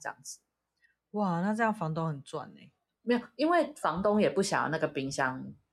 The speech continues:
Speaker 1: 太大，我的确是买双门，但是我买一万块内。
Speaker 2: 嗯，其实
Speaker 1: 然后我觉得
Speaker 2: 这样就蛮，蛮好用的。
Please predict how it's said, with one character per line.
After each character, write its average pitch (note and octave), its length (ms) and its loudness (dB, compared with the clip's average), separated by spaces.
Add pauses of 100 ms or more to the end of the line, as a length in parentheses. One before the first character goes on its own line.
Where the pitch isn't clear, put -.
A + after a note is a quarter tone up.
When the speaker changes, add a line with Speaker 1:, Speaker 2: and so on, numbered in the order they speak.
Speaker 1:
太 D#3 300 0
大， - 380 0
我 C3+ 140 0
的 D3+ 140 -4
确 G#3+ 160 2
是 G#3+ 100 2
买 C#3 160 2
双 D#3 180 -2
门， C3+ 160 -2
但 G3 160 2
是 G#3 60 6
我 F#3+ 100 4
买 C3+ 360 0
一 D#3 80 -4
万 D#3+ 200 2
块 D3 220 -2
内。 C3 340 -8 (800)
Speaker 2:
嗯， D3+ 400 -8 (280)
其 - 160 -8
实 B3 80 -2
Speaker 1:
然 - 120 2
后 - 60 4
我 G3 80 2
觉 E3 140 2
得 C#3 440 -6 (880)
Speaker 2:
这 C4 100 0
样 B3 160 4
就 A3+ 160 2
蛮， F3 320 0
蛮 D#3+ 360 -6
好 C#3+ 180 -6
用 D3 300 -10
的。 - 180 -20